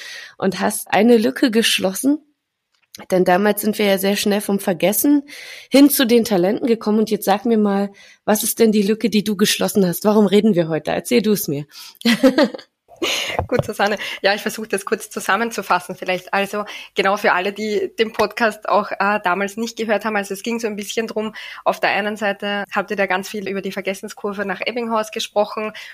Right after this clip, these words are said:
Speaker 2: und dass die natürlich zu Recht stark auch kritisiert wurde,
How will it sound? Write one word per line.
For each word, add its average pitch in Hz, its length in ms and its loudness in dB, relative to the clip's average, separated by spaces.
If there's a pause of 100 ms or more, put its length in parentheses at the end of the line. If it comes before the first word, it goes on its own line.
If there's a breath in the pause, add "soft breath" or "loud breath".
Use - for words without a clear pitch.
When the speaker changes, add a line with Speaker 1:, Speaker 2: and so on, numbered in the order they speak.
Speaker 2:
und 196 180 -4 (360)
dass 196 180 -6
die 220 140 -4
natürlich 202 360 -4
zu 196 120 -8
Recht 190 320 -2
stark - 280 -2
auch 196 120 -10
kritisiert 208 500 -6
wurde, 233 400 0